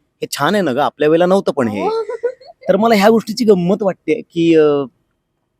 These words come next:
Speaker 1: इतकी वर्ष किंवा नाटकाचा प्रेक्षक म्हणशील तर तो सगळा पंचेचाळीस पन्नासच्या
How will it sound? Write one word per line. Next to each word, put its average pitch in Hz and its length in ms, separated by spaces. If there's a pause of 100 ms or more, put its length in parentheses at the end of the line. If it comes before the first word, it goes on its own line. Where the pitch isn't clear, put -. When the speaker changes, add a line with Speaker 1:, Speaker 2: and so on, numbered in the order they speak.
(140)
Speaker 1:
इतकी - 320
वर्ष 170 260 (100)
किंवा 196 320 (240)
नाटकाचा 151 440
प्रेक्षक 143 360
म्हणशील 139 400
तर 143 100
तो 139 140
सगळा 135 240
पंचेचाळीस 127 500
पन्नासच्या 127 720